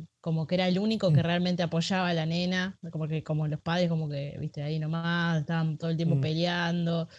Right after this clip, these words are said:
Speaker 1: el hermano también. El hermano igualmente tenía buena relación con ella también, pero, eh, nada, como que era el
Speaker 2: Claro.
Speaker 1: único que le estaba ayudando, que todos los días estaba con ella entrenando y todo, viste, y, y, y
Speaker 2: Mm.
Speaker 1: como que hablaba,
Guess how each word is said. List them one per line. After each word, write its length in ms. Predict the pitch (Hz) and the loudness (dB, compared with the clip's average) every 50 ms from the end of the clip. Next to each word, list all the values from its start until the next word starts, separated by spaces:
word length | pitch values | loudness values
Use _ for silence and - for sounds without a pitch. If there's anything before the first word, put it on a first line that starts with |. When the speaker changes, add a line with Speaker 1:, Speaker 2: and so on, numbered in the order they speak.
| - - - | -20 -10 -4
Speaker 1:
el 140 | 160 175 170 | 0 2 2
hermano 440 | 160 156 160 170 180 180 185 180 | 2 2 2 0 2 2 2 2
también. 300 | 165 170 170 180 185 185 180 - - - | 2 2 2 2 0 -2 -4 -8 -12 -4
El 100 | - 196 | 0 2
hermano 280 | 208 202 214 233 247 262 | 2 2 2 2 2 2
igualmente 380 | 262 254 233 220 220 226 226 233 | 4 4 4 4 2 2 0 0
tenía 320 | 208 202 208 233 226 208 185 | 0 0 0 2 2 2 2
buena 200 | 180 175 175 165 | 2 2 2 2
relación 400 | 170 160 160 165 - 175 170 160 | 2 0 0 0 0 -2 -2 -2
con 180 | 156 160 160 | -2 -2 -2
ella 240 | 165 170 165 170 165 | 0 0 0 0 -2
también, 520 | 156 160 165 165 170 175 175 175 180 185 - _ _ _ _ _ _ _ _ _ _ _ _ _ - | -2 -2 0 2 2 2 0 0 -4 -6 -10 _ _ _ _ _ _ _ _ _ _ _ _ _ -4
pero, 640 | - 175 165 160 160 156 156 151 151 147 147 143 143 - _ _ _ _ _ _ _ _ _ _ _ _ _ _ _ - | 0 2 2 2 2 0 -2 -2 -2 -4 -4 -6 -6 -8 _ _ _ _ _ _ _ _ _ _ _ _ _ _ _ -16
eh, 120 | - - - | -14 -10 -4
nada, 280 | 190 208 214 202 180 165 | -2 0 0 2 2 2
como 240 | 160 165 165 160 156 | 2 2 2 2 2
que 180 | 170 165 165 | 2 2 4
era 120 | 180 202 196 | 4 4 2
el 80 | 196 | 2
Speaker 2:
Claro. 80 | 190 196 | 2 2
Speaker 1:
único 240 | 214 220 214 196 185 | 2 2 2 4 4
que 80 | 180 | 4
le 60 | 170 | 2
estaba 180 | 170 170 185 185 | 2 0 2 0
ayudando, 580 | 185 180 - 185 196 202 208 202 208 202 196 180 | 0 0 2 2 2 2 2 2 2 2 2 2
que 80 | 175 165 | 2 2
todos 180 | 175 185 185 | 2 2 2
los 100 | 185 185 | 4 4
días 240 | 180 190 190 180 175 | 4 4 2 2 0
estaba 260 | 170 165 180 175 170 | 0 0 0 -2 -2
con 120 | 175 170 175 | 0 0 0
ella 140 | 170 175 | 0 0
entrenando 840 | 175 165 180 185 175 175 175 175 175 175 175 170 170 156 160 160 156 151 | 0 0 0 0 0 0 0 0 0 0 0 0 -2 0 0 -2 -2 -2
y 140 | 151 147 | -2 -4
todo, 340 | 135 - 160 165 165 170 156 | -4 -4 -2 -2 0 0 0
viste, 320 | 156 156 156 - 175 156 147 | -2 -2 -4 -4 -4 -4 -2
y, 220 | 147 139 135 139 - | -2 -4 -6 -8 -8
y, 120 | 156 151 - _ _ - 147 | -10 -12 -12 _ _ -10 -6
y 120 | 139 135 | -4 -4
Speaker 2:
Mm. 20 | 131 | -2
Speaker 1:
como 260 | - 165 156 151 147 | -2 -2 -4 -4 -4
que 380 | 151 151 147 143 143 143 139 139 - _ _ _ _ _ _ _ _ _ _ _ _ _ - | -4 -4 -4 -4 -6 -6 -6 -8 -10 _ _ _ _ _ _ _ _ _ _ _ _ _ -6
hablaba, 680 | - 156 156 156 170 185 190 190 196 196 190 190 180 | -2 0 2 4 4 4 4 4 2 2 4 2 0